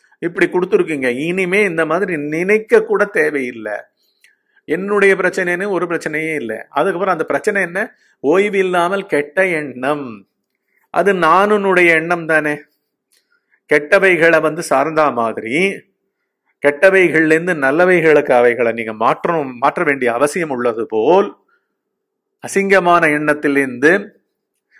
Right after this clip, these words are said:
அற்புதமான கண்ணியமான எண்ணங்களுக்கு உங்கள் எண்ணக்கூட்டங்களை நீங்கள் மாற்றுவது போல், எண்ணம் வந்து எண்ணத்தை திருத்துமா?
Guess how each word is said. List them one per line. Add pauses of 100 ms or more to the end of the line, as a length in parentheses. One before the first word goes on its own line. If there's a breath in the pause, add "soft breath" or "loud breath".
(100)
அற்புதமான
கண்ணியமான
எண்ணங்களுக்கு
உங்கள்
எண்ணக்கூட்டங்களை
நீங்கள்
மாற்றுவது
போல், (540 loud breath)
எண்ணம்
வந்து
எண்ணத்தை
திருத்துமா?